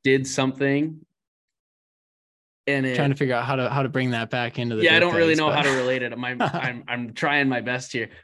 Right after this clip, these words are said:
Speaker 1: but I, I get what you're saying, right? You, you tipped. Way to go, Luke. Awesome.
Speaker 2: Yeah. Um,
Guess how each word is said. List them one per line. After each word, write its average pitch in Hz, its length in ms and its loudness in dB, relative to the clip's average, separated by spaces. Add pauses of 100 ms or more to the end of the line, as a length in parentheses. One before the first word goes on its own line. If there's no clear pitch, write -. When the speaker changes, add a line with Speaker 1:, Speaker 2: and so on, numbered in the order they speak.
Speaker 1:
but 170 120 6
I, 147 240 4
I 131 60 0
get 160 200 2
what 170 200 -2
you're 123 80 -6
saying, 107 480 -2
right? 120 260 -2
You, 110 420 -6 (1400)
you 120 140 -4
tipped. 120 460 -2
Way 117 100 -2
to 117 60 -2
go, 104 200 -4
Luke. 92 280 -8
Awesome. 104 400 -10 (160)
Speaker 2:
Yeah. 104 380 -2
Um, 131 380 0